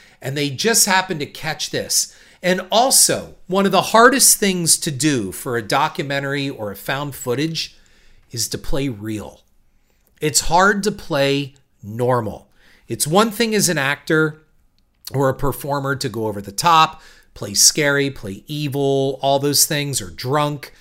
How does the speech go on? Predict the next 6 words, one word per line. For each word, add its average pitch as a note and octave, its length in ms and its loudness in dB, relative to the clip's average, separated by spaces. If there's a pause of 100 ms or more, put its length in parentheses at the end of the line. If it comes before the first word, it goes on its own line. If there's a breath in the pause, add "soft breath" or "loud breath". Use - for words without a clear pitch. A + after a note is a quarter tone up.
(360 soft breath)
But G#2 160 -14
to B2 80 -6
be D#3+ 340 -2
normal, E3+ 680 -2 (580)
that's D#3 300 -2
tough. - 520 -4